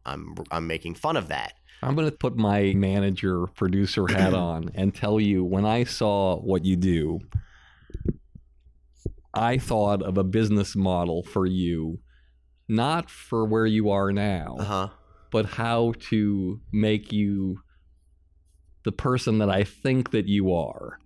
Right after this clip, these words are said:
Speaker 2: which not only do I think you're an artist and a guy who likes to have fun, and not only you guy who is able to cut through the craziness of everything, but you're also an entrepreneur and you're thinking of the next thing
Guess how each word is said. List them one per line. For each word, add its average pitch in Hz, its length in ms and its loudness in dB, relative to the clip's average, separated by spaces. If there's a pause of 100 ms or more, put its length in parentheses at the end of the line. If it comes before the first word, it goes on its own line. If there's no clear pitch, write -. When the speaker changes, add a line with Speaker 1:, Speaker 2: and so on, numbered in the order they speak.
Speaker 2:
which 101 320 0
not 131 220 2
only 143 240 2
do 117 140 4
I 110 100 2
think 110 260 -2
you're 98 200 0
an 101 80 0
artist 113 640 0
and 101 120 0
a 101 60 0
guy 101 240 2
who 98 80 4
likes 98 320 0
to 98 80 0
have 95 160 2
fun, 90 480 -2 (640)
and 101 200 2
not 113 200 2
only 110 240 2
you 101 180 4
guy 98 340 2
who 95 380 2
is 95 180 2
able 95 260 2
to 98 60 2
cut - 340 -4
through 95 460 2
the 87 260 0
craziness 98 680 2
of 82 120 0
everything, 80 640 -2 (280)
but 104 180 0
you're 117 180 2
also 127 400 0
an 104 80 2
entrepreneur 95 960 2
and 85 100 -2
you're 90 140 0
thinking 110 540 0
of 95 160 0
the 95 80 2
next 95 580 0
thing 87 460 0